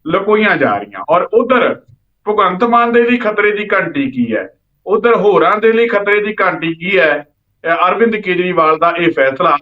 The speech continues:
ਉਸ ਤੇ ਵੀ ਬਹੁਤ ਅਹਿਮ ਜਿਹੜੀ ਅਸੀਂ ਗੱਲਬਾਤ ਕਰਨੀ ਹੈ। ਔਰ ਮੇਰੇ ਨਾਲ ਡਾਕਟਰ ਭੱਟੀ ਸਾਹਿਬ ਜੁੜੇ ਆ, ਗੱਲਬਾਤ ਕਰਨੀ ਹੈ ਕਿ ਆਉਣ ਵਾਲੇ ਦਿਨਾਂ 'ਚ ਕਿਤੇ ਭਗਵੰਤ ਮਾਨ ਦਾ ਵੀ ਤਾਂ ਕੋਈ ਅਸਤੀਫਾ ਲੈ ਲਿਆ ਜਾਊ। ਸਾਰੀਆਂ ਖਬਰਾਂ ਤੇ ਵਿਸਥਾਰਪੂਰਵਕ ਗੱਲਾਂ ਕਰਾਂਗੇ। ਅ, ਪਹਿਲਾਂ ਮੈਂ ਸਵਾਗਤ ਕਰਦਾ ਹਾਂ ਭੱਟੀ ਸਾਹਿਬ, ਸਵਾਗਤ ਹੈ ਜੀ ਪ੍ਰੋਗਰਾਮ ਦੇ ਵਿੱਚ ਤੁਹਾਡਾ।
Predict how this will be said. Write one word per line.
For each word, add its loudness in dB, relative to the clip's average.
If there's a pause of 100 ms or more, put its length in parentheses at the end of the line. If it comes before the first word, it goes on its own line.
ਉਸ -8
ਤੇ -4
ਵੀ -2
ਬਹੁਤ 0
ਅਹਿਮ -2
ਜਿਹੜੀ -2
ਅਸੀਂ -4
ਗੱਲਬਾਤ -2
ਕਰਨੀ -2
ਹੈ। -2 (460)
ਔਰ 2
ਮੇਰੇ 0
ਨਾਲ 2 (220)
ਡਾਕਟਰ -4
ਭੱਟੀ -2
ਸਾਹਿਬ 0
ਜੁੜੇ 2
ਆ, 2
ਗੱਲਬਾਤ -2
ਕਰਨੀ -4
ਹੈ -4
ਕਿ -10
ਆਉਣ -2
ਵਾਲੇ 2
ਦਿਨਾਂ -2
'ਚ -10
ਕਿਤੇ -8
ਭਗਵੰਤ -6
ਮਾਨ 0
ਦਾ 2
ਵੀ -4
ਤਾਂ -6
ਕੋਈ -6
ਅਸਤੀਫਾ -4
ਲੈ 0
ਲਿਆ 0
ਜਾਊ। -2 (500)
ਸਾਰੀਆਂ 0
ਖਬਰਾਂ 0
ਤੇ 0 (100)
ਵਿਸਥਾਰਪੂਰਵਕ -2
ਗੱਲਾਂ 0
ਕਰਾਂਗੇ। -2 (460)
ਅ, 0
ਪਹਿਲਾਂ -2
ਮੈਂ 0
ਸਵਾਗਤ 0
ਕਰਦਾ 0
ਹਾਂ 2
ਭੱਟੀ -6
ਸਾਹਿਬ, -2
ਸਵਾਗਤ 2
ਹੈ 2
ਜੀ 0
ਪ੍ਰੋਗਰਾਮ -2
ਦੇ -8
ਵਿੱਚ -10
ਤੁਹਾਡਾ। -8